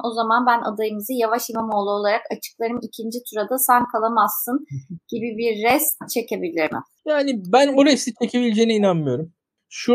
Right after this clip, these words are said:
Speaker 2: aşamada şöyle söyleyeyim. Bir defa İmamoğlu'nun Kılıçdaroğlu'ndan kolay kolay uzaklaşacağını bu noktada düşünmüyorum artık. O, o, o noktada İmamoğlu Kılıçdaroğlu çelişkisinin ben eskide kaldığını düşünüyorum birazcık. Yani o, o çelişki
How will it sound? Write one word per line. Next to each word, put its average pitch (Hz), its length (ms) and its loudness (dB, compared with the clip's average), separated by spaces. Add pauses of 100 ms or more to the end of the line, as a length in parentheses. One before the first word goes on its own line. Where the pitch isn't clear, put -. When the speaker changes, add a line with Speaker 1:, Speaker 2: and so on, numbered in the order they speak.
(100)
Speaker 2:
aşamada 220 440 4
şöyle 233 260 6
söyleyeyim. 208 220 -4
Bir 202 80 -4
defa 214 380 6 (580)
İmamoğlu'nun 285 960 2
Kılıçdaroğlu'ndan 220 920 6
kolay 214 320 6
kolay 196 200 2
uzaklaşacağını 180 680 2
bu 185 120 -2
noktada 165 360 0
düşünmüyorum 135 460 0
artık. - 220 -6
O, 175 60 6
o, 175 360 4
o 214 60 10
noktada 220 460 6 (320)
İmamoğlu 214 480 8
Kılıçdaroğlu 208 520 6
çelişkisinin 208 720 0
ben 202 280 6 (180)
eskide 196 400 4
kaldığını 156 400 8
düşünüyorum 107 460 -2
birazcık. - 340 -16
Yani 120 220 -4
o, 175 200 -2
o 170 100 6
çelişki 196 640 2